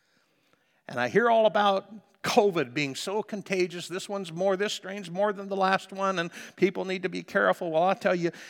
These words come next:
if you've got a mask on to keep you from receiving the joy of the Lord, take it off and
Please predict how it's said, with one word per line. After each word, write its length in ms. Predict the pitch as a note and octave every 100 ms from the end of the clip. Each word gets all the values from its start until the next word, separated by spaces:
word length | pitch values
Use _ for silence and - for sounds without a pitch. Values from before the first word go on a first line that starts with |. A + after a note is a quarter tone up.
| - -
if 180 | D#3 -
you've 340 | G#3+ A3 E3
got 180 | F#3 F3+
a 60 |
mask 380 | D#3+ F3 F3+ -
on 140 | G3 E3+
to 60 |
keep 320 | C#3+ - G3+ F#3+
you 100 | F3+
from 420 | - F3+ F3+ F3
receiving 600 | D#3+ C#3+ - G3+ F#3 F#3+
the 100 | C#3+
joy 280 | C#3+ G#3 G3
of 60 | E3+
the 60 |
Lord, 240 | E3 D#3+ -
take 260 | G3+ G3+
it 80 | F3+
off 340 | E3+ F3+ F#3 D#3+
and 240 | B2+